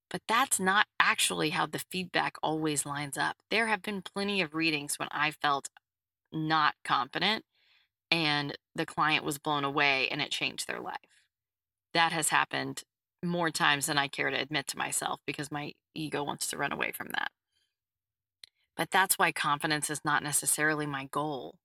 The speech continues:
The powerful reading is my goal in that example. And back to the emotional process. While I do hope that I can learn to self-reflect without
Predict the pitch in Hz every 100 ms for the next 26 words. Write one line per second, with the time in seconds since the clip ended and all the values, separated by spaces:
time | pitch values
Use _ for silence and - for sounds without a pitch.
0 | _ _ _ _ _ - - - 160 160
1 | 151 156 151 - 175 165 135 135 135 -
2 | - - - 50 - _ _ _ _ _
3 | _ _ _ _ _ _ 156 160 135 127
4 | - 143 - - - - 170 _ _ _
5 | _ _ _ _ _ _ _ _ _ _
6 | _ _ _ _ _ _ _ 190 190 202
7 | - 180 160 151 143 - 151 - - -
8 | - 151 - - - 175 185 180 175 170
9 | 190 160 165 143 - - 160 143 143 156
10 | 147 139 139 143 - 143 - 147 - 131
11 | 143 - - 156 - - 135 135